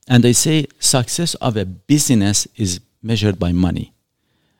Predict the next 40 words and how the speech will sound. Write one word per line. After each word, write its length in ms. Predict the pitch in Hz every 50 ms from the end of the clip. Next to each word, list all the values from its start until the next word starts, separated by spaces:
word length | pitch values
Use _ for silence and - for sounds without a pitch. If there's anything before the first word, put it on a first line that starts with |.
| _ _
but 300 | - 110 117 113 113 - - _ _
success 760 | - - - - - 110 101 - - - - 151 160 147 - - - -
of 140 | 120 107 104
a 60 | 101
man 560 | 98 95 101 120 131 117 85 85 85 101 104 - _ _ _ _ _ _ _ _ -
is 260 | 113 104 95 90 - _ -
measured 600 | 107 107 110 117 120 120 - - 92 95 92 - _ _ _
by 120 | - 104 92
happiness. 720 | 80 71 98 90 80 - - - - - - - - - - _ _ _ _ _ _ _ _ _ _ _ _ _ _ _ _ _ _ _ _ -
And 120 | 123 120 117
I 140 | - 127
know 600 | 113 113 117 120 139 151 156 127 95 90 101 104 - _ _ -
as 200 | - 127 135 -
the 60 | - 117
years 340 | 98 95 123 135 135 -
has 200 | - 110 104 98
gone 280 | 87 - 107 107 110 107 -
on, 420 | - 147 139 107 - - 101 95 95 _ _ _ _ _
my 220 | - 113 110 104 107
life 280 | 107 117 127 131 127
has 220 | - 113 101 92 -
got 320 | - 90 87 90 _ _
better 420 | - 123 123 - - 127 131 131 127 _ -
and 240 | - 98 87 - -
better 320 | - 113 104 - 110 104 101 -
and 240 | - 101 90 85 85
better. 260 | 87 87 82 82 82 85 _ _ _ _ _ _ _ _ _ _ _ _ _ _ _ _ _ _ _ _ _ _ _ _ _ _ _ _ _ _ _ _ _ _ _
And 140 | - 135 131
the 140 | 131 127 117
reason 440 | 113 143 170 175 180 180 180 165
has 200 | 143 120 110 107
been 180 | - - 123 113
because 300 | 104 104 - - 131 127
of 80 | 123 98
the 80 | 101
changes 460 | - - - 127 127 120 113 113 98 -
that 160 | 107 98 90
I 60 | 98
have 180 | 90 85 95 90
made. 240 | 95 95 85 85